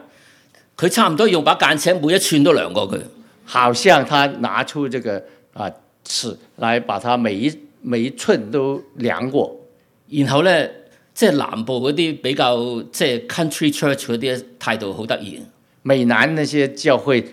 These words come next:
Speaker 2: 啊，他的，呃，態度，呃，很有趣的。
Speaker 1: 佢哋用嘅語言呢，亦都係有時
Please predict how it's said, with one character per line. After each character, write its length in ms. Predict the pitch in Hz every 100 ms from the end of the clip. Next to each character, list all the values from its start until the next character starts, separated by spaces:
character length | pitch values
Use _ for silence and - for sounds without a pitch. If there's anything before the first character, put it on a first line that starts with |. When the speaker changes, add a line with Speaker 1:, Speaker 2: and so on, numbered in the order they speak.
| -
Speaker 2:
啊， 140 | 113
他 240 | - 131
的， 240 | 123 107 95 - -
呃， 240 | 101 87 - _ _ -
態 240 | 165 123
度， 220 | 139 110 - - - -
呃， 180 | - 107
很 120 | 110
有 140 | 139 92
趣 220 | - 151
的。 80 | - _ _ _ -
Speaker 1:
佢 120 | 156
哋 380 | 156 151 143 147
用 220 | 143 147
嘅 160 | 156 147
語 340 | 139 147 117
言 80 | 110
呢， 140 | 151
亦 140 | 151 139
都 200 | - 160
係 440 | 131 113 107 113
有 120 | 113 120
時 360 | 113 101 98